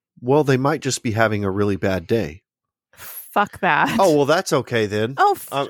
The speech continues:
Speaker 1: oh, I get
Speaker 2: fine.
Speaker 1: it.
Speaker 2: Sure.
Speaker 1: I get it.
Speaker 2: God. That's, when did that, our friend Eddie from the article,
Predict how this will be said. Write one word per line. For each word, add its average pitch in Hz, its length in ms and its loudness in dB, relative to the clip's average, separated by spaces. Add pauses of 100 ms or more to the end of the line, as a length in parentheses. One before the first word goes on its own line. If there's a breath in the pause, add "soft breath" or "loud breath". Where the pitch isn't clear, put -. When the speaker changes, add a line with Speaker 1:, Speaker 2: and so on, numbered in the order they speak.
Speaker 1:
oh, 170 120 2
I - 360 2
get 175 60 2
Speaker 2:
fine. 165 80 -2 (100)
Speaker 1:
it. 220 140 -8
Speaker 2:
Sure. 381 240 -2
Speaker 1:
I 247 200 4
get 165 180 2
it. 92 220 -4 (520)
Speaker 2:
God. 156 560 -4 (1000)
That's, 214 240 2
when - 240 0
did 214 140 2
that, 214 240 2 (920)
our 196 80 2
friend 202 340 2
Eddie 202 300 4
from 202 240 2
the 190 120 2
article, 196 680 2